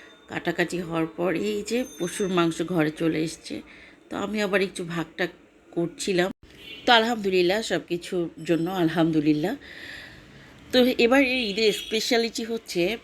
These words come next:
উম, আমি নিজেই সব কাজকর্মগুলো করেছি। হাজব্যান্ড সাহস পাচ্ছিল না, ও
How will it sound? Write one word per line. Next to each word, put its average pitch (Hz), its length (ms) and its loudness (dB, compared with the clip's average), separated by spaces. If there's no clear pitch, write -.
উম, 160 360 0
আমি 214 280 2
নিজেই 208 440 4
সব 202 240 -2
কাজকর্মগুলো 151 680 -4
করেছি। - 380 -8
হাজব্যান্ড 165 440 2
সাহস 175 320 2
পাচ্ছিল 165 460 0
না, 160 240 0
ও 196 240 2